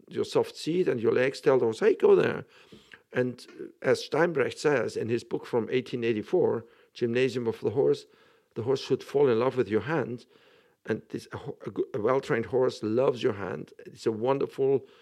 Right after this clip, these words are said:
uh, a collaboration between hand, rider's hand, soft hand, and horse's mouth. This is a contact, yeah? And this is not,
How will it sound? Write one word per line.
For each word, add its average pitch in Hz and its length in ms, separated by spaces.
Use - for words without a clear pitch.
uh, - 220
a - 40
collaboration 127 800
between 117 540
hand, 123 580
rider's 117 440
hand, 120 300
soft - 380
hand, 107 360
and 110 160
horse's 117 400
mouth. 151 400
This 139 360
is 127 140
a 113 60
contact, 151 560
yeah? 120 180
And 110 100
this 123 180
is - 220
not, 143 540